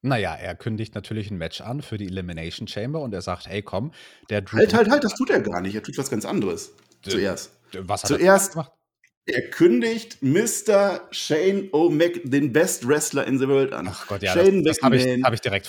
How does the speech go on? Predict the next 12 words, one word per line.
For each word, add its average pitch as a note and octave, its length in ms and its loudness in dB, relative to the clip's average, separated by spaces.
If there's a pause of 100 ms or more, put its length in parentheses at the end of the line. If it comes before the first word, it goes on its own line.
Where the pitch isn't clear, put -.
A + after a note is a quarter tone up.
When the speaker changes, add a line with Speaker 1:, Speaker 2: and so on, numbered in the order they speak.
Speaker 2:
Das - 120 -2
Speaker 1:
verdrängt. - 20 -10
Speaker 2:
kannst B3 320 6
du C4+ 60 8
nicht A#3+ 200 8
vergessen. F#3+ 420 6
Das D#3+ 180 6
war F#3 120 6
die G3 180 4
Highlight-Schlagzeile G3 1080 2
von E3 180 0
Raw. C#3+ 340 4